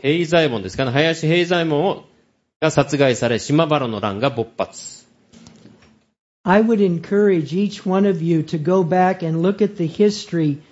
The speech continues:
Speaker 2: from Hideyoshi all the way up to, uh, Iemitsu around six to sixteen fifty. And if you read modern accounts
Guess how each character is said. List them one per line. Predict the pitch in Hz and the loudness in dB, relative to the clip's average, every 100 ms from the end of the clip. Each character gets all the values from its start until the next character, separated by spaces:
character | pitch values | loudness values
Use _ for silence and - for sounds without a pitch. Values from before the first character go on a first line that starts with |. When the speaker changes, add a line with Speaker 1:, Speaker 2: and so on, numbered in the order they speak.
| _ _ | _ _
Speaker 2:
from | - 165 143 | 0 0 2
Hideyoshi | - 208 208 190 202 202 - 214 226 226 _ _ _ - | 4 4 2 2 2 0 -4 -4 -4 -6 _ _ _ 0
all | 180 202 | 4 4
the | 202 | 2
way | 196 185 185 180 | 0 0 2 2
up | 196 190 - | 0 -4 -2
to, | 185 175 165 - _ _ _ _ - | 2 2 0 -6 _ _ _ _ -4
uh, | 156 156 - - - | 0 0 -4 -12 0
Iemitsu | 180 196 180 190 214 - 240 254 294 277 _ _ _ _ _ _ _ _ _ _ 190 | 4 4 4 2 0 -2 0 0 0 -6 _ _ _ _ _ _ _ _ _ _ 0
around | 170 185 190 190 180 | 4 4 2 -2 -6
six | - 226 220 - | -4 -2 -2 -4
to | 185 | -6
sixteen | - 220 214 - 208 190 | 0 0 0 -2 0 0
fifty. | 180 214 214 - 180 165 156 - _ _ _ _ - | 0 0 0 -2 -2 -2 -4 -16 _ _ _ _ 0
And | 180 180 | 2 4
if | 180 180 | 2 0
you | 202 262 262 | 0 0 0
read | 226 247 233 160 | 0 2 2 0
modern | 160 170 185 202 226 240 233 | 0 2 2 2 0 0 0
accounts | 220 - 233 220 170 135 - - - | -2 -4 -2 0 0 -4 -8 -18 -18